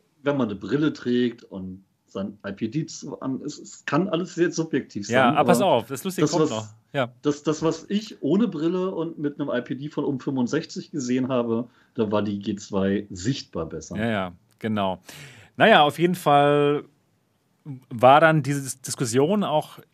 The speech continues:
Speaker 2: im Kommentarbereich von diesem YouTuber und ja, hat er zugegeben, ja, er hatte in seinem,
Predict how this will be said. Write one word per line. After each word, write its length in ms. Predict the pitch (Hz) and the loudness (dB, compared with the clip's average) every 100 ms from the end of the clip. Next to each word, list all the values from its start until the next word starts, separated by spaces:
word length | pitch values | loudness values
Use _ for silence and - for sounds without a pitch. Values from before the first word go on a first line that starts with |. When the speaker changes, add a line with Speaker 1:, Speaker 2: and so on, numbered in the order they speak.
| - | -10
Speaker 2:
im 180 | 131 127 | -6 -4
Kommentarbereich 1040 | 127 117 - 190 214 170 175 196 196 - | -4 0 4 6 6 6 6 4 0 -8
von 240 | - 160 151 | -6 -4 -4
diesem 300 | 160 160 151 | -4 -4 -2
YouTuber 800 | 160 170 175 160 156 151 156 - _ | -2 -4 -2 2 4 4 2 -6 _
und 320 | - 131 120 165 | -4 -2 -2 4
ja, 220 | 151 107 | 4 4
hat 80 | 127 | 0
er 100 | 131 | -2
zugegeben, 380 | 151 147 156 | -4 -2 0
ja, 260 | 147 139 117 - - - - | 6 6 6 2 -20 -16 -2
er 100 | 127 | 2
hatte 240 | 156 196 | 2 0
in 180 | 151 151 | -4 -4
seinem, 440 | 135 139 139 139 | -2 -2 -2 -6